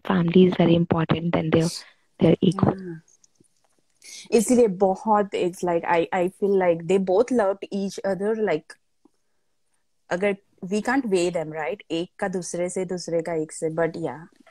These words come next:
Speaker 2: I, I, I just love them and, uh, या मुझे एक scene वो भी, अ, पता नहीं मैंने कहीं पे unseen पे देखा था, अ, अ, जैसे उनका, अ, वो वाला जो jealousy task वाला हुआ था ना,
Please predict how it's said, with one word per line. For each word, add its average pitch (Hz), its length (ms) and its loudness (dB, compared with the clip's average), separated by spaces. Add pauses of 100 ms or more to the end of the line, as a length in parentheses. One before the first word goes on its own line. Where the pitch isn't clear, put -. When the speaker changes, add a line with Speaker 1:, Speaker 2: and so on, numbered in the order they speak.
Speaker 2:
I, 151 460 -4 (220)
I, 151 280 -4
I 156 80 -2 (140)
just 165 180 -6
love 143 340 -2
them 143 200 -6 (340)
and, 147 440 -8
uh, 143 280 -16 (1300)
या 160 160 -14 (320)
मुझे 254 280 6
एक 233 180 4
scene 233 300 2
वो 180 200 2
भी, 202 300 2
अ, 156 300 -2 (100)
पता 277 160 -2
नहीं 370 140 4
मैंने 381 200 0
कहीं 254 360 -2
पे - 120 -2
unseen 185 560 0
पे 247 140 4
देखा 165 340 0
था, 175 340 -8 (100)
अ, 165 340 -4 (200)
अ, 160 180 -4
जैसे 185 340 -2
उनका, 208 400 -2
अ, 160 320 0
वो 165 360 -2
वाला 185 220 0
जो 196 120 -8
jealousy 170 460 -2
task 185 380 -4
वाला 185 220 0
हुआ 175 240 -2
था 175 160 -8
ना, 262 280 -2